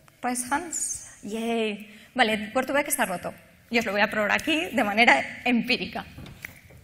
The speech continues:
Vale, y para no contarlos esto de la representación de texto de manera, me, me muevo mucho porque aquí no os veo. Soy muy bajita. Eh, para no contaros esto de manera así en el aire, os voy a hablar del problema de la clasificación binaria de género.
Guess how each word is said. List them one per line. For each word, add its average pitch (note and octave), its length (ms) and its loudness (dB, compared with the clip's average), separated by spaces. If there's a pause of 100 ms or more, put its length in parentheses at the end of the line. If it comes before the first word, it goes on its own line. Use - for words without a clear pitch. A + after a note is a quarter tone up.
(320)
Vale, A3+ 380 4
y C4 60 2
para A#3 240 2
no A#3+ 80 2
contarlos D4+ 560 0
esto C4+ 220 -2
de B3 100 0
la A#3 100 2
representación A#3+ 640 -4
de A#3 120 -2
texto B3 300 -6
de F#3+ 60 -6
manera, G#3 640 -6
me, A#3+ 100 0
me B3 200 0
muevo B3+ 220 4
mucho D4 200 -2
porque C4+ 260 -4
aquí C4+ 160 -4
no B3+ 140 -2
os G#3+ 100 -6
veo. A#3+ 160 -4 (580)
Soy A3 180 -8
muy G3 80 -6
bajita. - 280 -14 (520)
Eh, A3+ 500 2
para A#3 140 6
no B3+ 100 2
contaros C#4 380 0
esto D4 200 0
de A3+ 100 2
manera G#3+ 520 -2
así A3+ 240 0
en A3+ 120 0
el C4 100 2
aire, D#4 240 0
os C4 100 -2
voy A#3 120 0
a A#3 80 4
hablar C4 360 2
del G#3+ 240 0
problema A3+ 380 0
de B3+ 160 2
la C4 260 0
clasificación B3 840 0
binaria A3 320 0
de G#3 100 0
género. - 380 -8